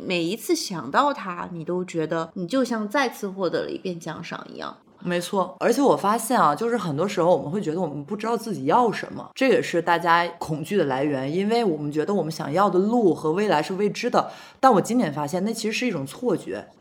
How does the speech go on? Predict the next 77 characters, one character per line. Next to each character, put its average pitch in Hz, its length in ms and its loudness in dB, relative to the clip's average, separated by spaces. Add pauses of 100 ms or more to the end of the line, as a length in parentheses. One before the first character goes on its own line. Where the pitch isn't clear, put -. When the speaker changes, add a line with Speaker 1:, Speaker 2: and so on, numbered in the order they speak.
Speaker 2:
其 - 160 -4
实 247 120 -2
一 262 180 2
直 175 260 -4
以 170 120 0
来 131 300 -2
我 143 200 -2
们 131 200 -4
都 214 300 0
知 165 200 -2
道 151 160 2
自 143 140 -10
己 131 280 -8
要 170 200 4
什 139 160 -10
么 131 140 -8
事 156 240 -4
情， - 180 -10 (140)
这 254 160 0
也 156 100 4
是 170 220 -2
为 202 120 0
什 185 160 -2
么 147 120 -2
我 131 180 -2
们 131 320 -6
与 139 320 -4
对 196 220 4
方 190 340 4
是 190 180 -4
如 139 220 -2
此 185 160 -6
的 143 100 -2
不 175 200 -6
一 165 140 -4
样， 214 340 4 (160)
因 226 160 2
为 220 80 2
我 143 40 -2
们 135 120 -4
天 214 260 -4
生 240 180 -2
想 240 240 -2
要 147 120 0
寻 151 280 -6
找 185 200 2
的 147 60 -6
方 175 260 -2
向 190 200 0
就 240 160 -2
是 170 120 -2
不 156 120 -4
同 131 300 -8
的。 143 220 -2 (180)
但 247 140 8
是 247 140 2
你 190 100 2
会 208 240 0
在 214 260 6
某 151 300 2
一 143 160 -4
个 196 80 0
瞬 220 260 2
间， 180 200 0
你 139 80 -4
突 - 200 -4
然 147 200 2
发 190 200 0
现 202 240 -4
你 131 120 -4
自 196 180 -12
己 139 160 -6
活 135 300 -4
成 160 180 -6
了 151 80 -6
你 175 140 -2
想 - 260 0